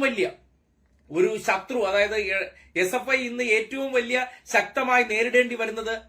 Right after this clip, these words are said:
അവരെയാണ്. കാര്യം ഏഷ്യാനെറ്റിനകത്ത് കയറി അവർ പ്രതിഷേധിക്കുന്ന സാഹചര്യമുണ്ടായി, ഏഷ്യാനെറ്റ് ആർഷോയ്ക്കെതിരെ കൊടുത്ത കള്ളവാർത്തയ്ക്ക്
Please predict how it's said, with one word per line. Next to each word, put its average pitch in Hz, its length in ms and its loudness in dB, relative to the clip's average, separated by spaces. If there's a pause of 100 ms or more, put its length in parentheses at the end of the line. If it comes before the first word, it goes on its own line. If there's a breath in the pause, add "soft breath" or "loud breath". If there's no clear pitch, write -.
അവരെയാണ്. 185 440 0
കാര്യം 185 220 2 (340 loud breath)
ഏഷ്യാനെറ്റിനകത്ത് 233 760 2
കയറി 220 180 0 (100)
അവർ 202 140 0 (320 loud breath)
പ്രതിഷേധിക്കുന്ന 220 680 -2
സാഹചര്യമുണ്ടായി, 185 560 -2 (360 loud breath)
ഏഷ്യാനെറ്റ് 233 540 2
ആർഷോയ്ക്കെതിരെ 233 580 0 (120)
കൊടുത്ത 220 200 -6 (160)
കള്ളവാർത്തയ്ക്ക് 220 720 -2